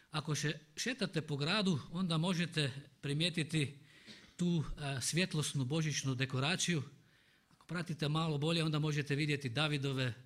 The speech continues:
zvijezde, adventski vijenac na nekoliko mjesta i možete vidjeti jasle.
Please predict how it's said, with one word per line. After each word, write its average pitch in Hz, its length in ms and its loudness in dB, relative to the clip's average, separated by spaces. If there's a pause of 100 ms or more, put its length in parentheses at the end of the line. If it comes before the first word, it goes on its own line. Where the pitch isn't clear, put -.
zvijezde, 139 560 0 (1000)
adventski 156 520 2
vijenac 170 680 2
na 131 100 0
nekoliko 143 420 -2
mjesta 160 480 -2
i 135 140 -2
možete 156 640 -4
vidjeti 143 720 -2 (560)
jasle. 107 400 -2